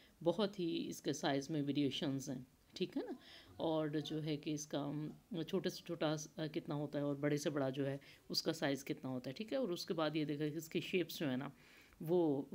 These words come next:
वो कैसी हैं, ठीक है ना। तो basically इसकी हमने कहा कि इसके ती-, तीन तरह के जो शेप्स हैं और वो basili, coxi और spirilla है, ठीक है ना। और इसके अलावा भी शेप्स इसकी हैं, ठीक है। बहरहाल तीन जो है हमारी,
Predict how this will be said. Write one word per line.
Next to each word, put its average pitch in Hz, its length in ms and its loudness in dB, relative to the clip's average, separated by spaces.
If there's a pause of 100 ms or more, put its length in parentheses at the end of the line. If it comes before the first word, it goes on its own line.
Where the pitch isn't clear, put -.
वो 175 120 4
कैसी - 360 -4
हैं, 135 120 -4
ठीक - 180 -4
है 339 40 -2
ना। 494 80 -2
तो 302 100 2
basically 175 380 0
इसकी 170 240 0
हमने 156 200 0
कहा 151 240 -2
कि 151 120 -2
इसके - 180 -4
ती-, - 320 -4
तीन 190 160 4
तरह 151 180 0
के 147 120 -2
जो 139 160 -4
शेप्स - 400 0
हैं 196 240 -2 (380)
और 160 260 4
वो 156 160 4
basili, 160 560 4 (100)
coxi 165 340 2
और 147 160 2
spirilla 131 460 2
है, 127 220 -2
ठीक - 160 -6
है 381 60 0
ना। 523 100 -6 (320)
और 190 120 6
इसके 208 220 4
अलावा 151 320 6
भी 143 120 -2
शेप्स - 440 -4
इसकी 170 300 -4
हैं, 131 300 -4 (420)
ठीक 226 160 -2
है। 302 80 -2
बहरहाल 190 360 4 (400)
तीन 214 220 4
जो 180 100 2
है 165 160 4
हमारी, 151 540 0